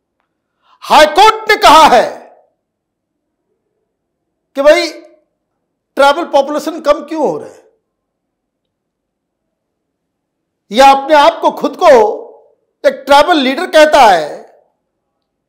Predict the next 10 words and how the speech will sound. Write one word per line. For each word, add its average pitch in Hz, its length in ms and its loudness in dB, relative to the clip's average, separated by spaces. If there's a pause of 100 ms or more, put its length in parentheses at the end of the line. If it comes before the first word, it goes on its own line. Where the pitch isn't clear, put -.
(2000)
तो 240 440 -4
किसी 208 240 -14
से 302 120 -10
पूछ 226 360 -14
लिया 311 160 -2
होता 277 400 -4 (3000)
कि 254 60 -2
आजादी 285 420 2
के 359 140 -4
समय 285 580 -2